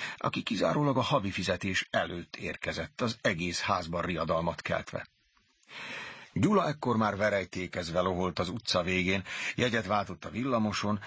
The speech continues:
mert bérletét otthon felejtette, és úgy közelítette meg az iskolát, mint akinek semmi köze nincs a jeles intézethez.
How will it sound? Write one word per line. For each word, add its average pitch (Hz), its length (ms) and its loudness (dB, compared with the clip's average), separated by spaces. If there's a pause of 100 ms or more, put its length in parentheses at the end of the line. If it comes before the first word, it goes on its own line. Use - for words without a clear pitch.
(120)
mert 113 220 0
bérletét 98 600 0
otthon 95 300 -4
felejtette, 90 800 2 (240)
és 104 260 2
úgy 185 180 -2
közelítette 104 640 2
meg 92 160 0
az 87 120 -2
iskolát, 120 480 0
mint 143 220 -6
akinek 135 280 -2
semmi 110 440 0
köze 90 240 2
nincs 90 240 2
a 90 40 4
jeles 87 340 2
intézethez. 80 800 -4